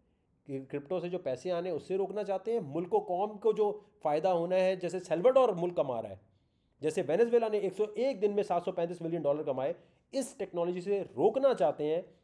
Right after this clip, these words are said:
क्योंकि इतने जो कर्जे लिए हुए हैं, बोरोड इकोनॉमी बने हुए, यहाँ से कर्जा लेकर उसको दिया, इसका कर्जा उठा के उसको दे दिया। मुल्क में कोई प्रोडक्ट नहीं है तो कोई प्रोडक्ट लाना नहीं चाहते, तो क्या हमें मकरूज बनाना चाहते हो हमारी आने वाली जनरेशंस को? क्या हमारी आने वाली जनरेशंस को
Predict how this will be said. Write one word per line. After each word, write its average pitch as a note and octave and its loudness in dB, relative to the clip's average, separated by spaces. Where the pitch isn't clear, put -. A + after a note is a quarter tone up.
क्योंकि F#3 -6
इतने G#3 2
जो A3+ 4
कर्जे A3 4
लिए G3+ 4
हुए G3 2
हैं, F#3 2
बोरोड G#3 6
इकोनॉमी G3 2
बने F3 2
हुए, G3 2
यहाँ F#3 0
से G#3 -2
कर्जा F#3+ 0
लेकर F#3+ 0
उसको G3 0
दिया, G3 0
इसका A#3+ 4
कर्जा G#3 2
उठा F3+ 2
के F3+ -2
उसको A3 2
दे F3+ 2
दिया। G#3 2
मुल्क G#3 2
में A3 6
कोई G#3 4
प्रोडक्ट G#3+ 4
नहीं F#3+ 2
है A3 6
तो A3+ 0
कोई A#3 2
प्रोडक्ट A#3 -2
लाना F3 2
नहीं A#3+ 2
चाहते, G3 0
तो A3 0
क्या A3 2
हमें G3+ 2
मकरूज G3 2
बनाना G#3+ 0
चाहते F#3+ 2
हो G3 4
हमारी F3 2
आने F3 0
वाली F3+ 2
जनरेशंस E3 -6
को? C4 0
क्या A#3 6
हमारी G#3+ 4
आने G#3+ 6
वाली A3 4
जनरेशंस F3+ -2
को A#3 2